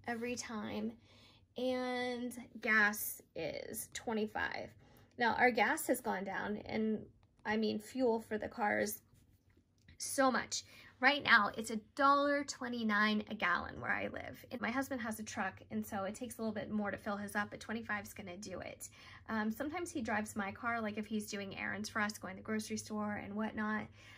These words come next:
Uh, it just depends, but twenty-five will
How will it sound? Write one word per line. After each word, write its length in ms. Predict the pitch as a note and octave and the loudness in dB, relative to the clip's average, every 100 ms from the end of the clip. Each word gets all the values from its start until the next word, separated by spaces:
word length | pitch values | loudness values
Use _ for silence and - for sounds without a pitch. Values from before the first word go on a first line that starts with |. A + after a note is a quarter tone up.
| - - | -16 -8
Uh, 160 | G3 F#3+ | -4 -4
it 80 | C4 | -4
just 160 | D#4 - | -4 -6
depends, 520 | A3 - - G3 - | -10 -10 -10 -10 -10
but 160 | F#3+ G3 | -12 -8
twenty-five 600 | A3 B3 A3+ G#3 G3 G3+ | -6 -6 -4 -4 -4 -6
will 420 | G#3 G3+ G3 | -4 -2 -2